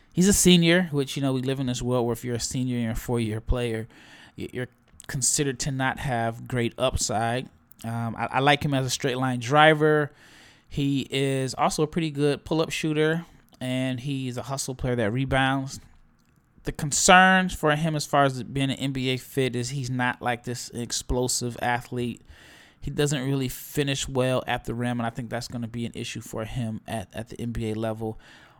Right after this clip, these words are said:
But I do think that there is a good chance for him to make a roster at some point and see some N B A minutes, because he can shoot, he has good size, and he is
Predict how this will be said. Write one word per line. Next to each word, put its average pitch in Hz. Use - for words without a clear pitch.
But 131
I 147
do 143
think 151
that 131
there 123
is 180
a 156
good 143
chance 151
for 139
him 135
to 131
make 143
a 139
roster 131
at -
some 175
point 123
and 120
see -
some 123
N 123
B 117
A 113
minutes, 113
because 117
he 127
can -
shoot, 170
he 135
has 120
good 120
size, 127
and 120
he 120
is 113